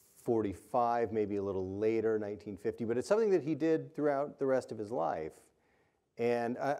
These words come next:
I, I'm wondering if you notice, um, in your, you know, in your studies of, of the monotypes, how that, that practice progressed,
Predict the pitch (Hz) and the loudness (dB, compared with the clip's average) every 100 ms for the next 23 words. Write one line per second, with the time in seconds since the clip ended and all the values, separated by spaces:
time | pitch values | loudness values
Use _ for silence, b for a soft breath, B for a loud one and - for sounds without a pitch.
0 | - 143 - 147 165 202 180 151 - 127 | -2 -4 0 2 2 2 0 0 0 0
1 | 120 113 120 117 110 - - - - b | 2 2 2 2 0 -4 -12 -14 -20 b
2 | b b _ - 117 107 101 104 143 131 | b b _ -2 0 0 -2 -6 -6 -2
3 | 120 113 123 156 117 110 110 107 - 120 | 0 0 0 -2 -2 -2 -2 -4 -2 0
4 | 117 117 107 104 - - 107 92 95 98 | 2 0 0 -4 -6 -8 -8 -8 -6 -4
5 | 104 110 98 98 95 95 - - b b | -4 -4 -6 -6 -6 -6 -12 -16 b b
6 | b b _ _ _ - 175 127 127 151 | b b _ _ _ -14 -8 -6 -2 0
7 | 143 131 127 127 117 117 117 - 113 110 | 2 2 0 -2 -4 -6 -6 -6 -6 -4
8 | 117 98 - 104 87 104 92 - - - | -6 -6 -6 -8 -4 -4 -4 -6 -14 -18